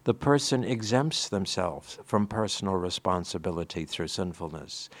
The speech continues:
They see nothing wrong with themselves, and they place the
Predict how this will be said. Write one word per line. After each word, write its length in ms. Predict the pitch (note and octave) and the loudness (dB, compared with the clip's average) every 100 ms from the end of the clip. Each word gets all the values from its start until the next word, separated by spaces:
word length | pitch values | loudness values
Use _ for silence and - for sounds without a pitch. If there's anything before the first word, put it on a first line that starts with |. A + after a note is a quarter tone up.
| - - | -18 -6
They 120 | - A#2 | 2 4
see 300 | - C#3 B2+ | 6 6 6
nothing 500 | A#2+ A#2+ B2 A2+ - | 6 4 2 2 0
wrong 480 | G2 G#2 A2+ A#2+ G#2 | 2 2 4 2 0
with 240 | F2+ - | -2 -2
themselves, 680 | F2+ F2 - G2+ E2 D2+ - | -4 -2 2 4 4 0 -2
and 120 | F#2 | 0
they 120 | F#2+ | 2
place 520 | G2+ - C3 C#3 B2+ - | 0 0 0 2 0 -4
the 180 | A2+ | -6